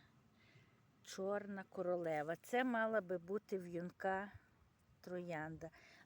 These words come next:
Але базальних пагонів я тут не бачу. Не знаю, чи це в'юнка чорна королева,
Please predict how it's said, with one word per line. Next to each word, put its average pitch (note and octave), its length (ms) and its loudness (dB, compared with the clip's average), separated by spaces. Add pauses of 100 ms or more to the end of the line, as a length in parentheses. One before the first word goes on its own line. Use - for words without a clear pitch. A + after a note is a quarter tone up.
Але F#3+ 220 4
базальних G3 720 8
пагонів F3+ 640 2
я E3+ 220 2
тут F3 300 -8
не E3 160 -6
бачу. A#3+ 580 0 (1400)
Не F#3 180 -6
знаю, E3 540 -4 (140)
чи - 180 -8
це G3+ 300 0
в'юнка F#3 760 2
чорна B3 480 0
королева, A#3+ 680 0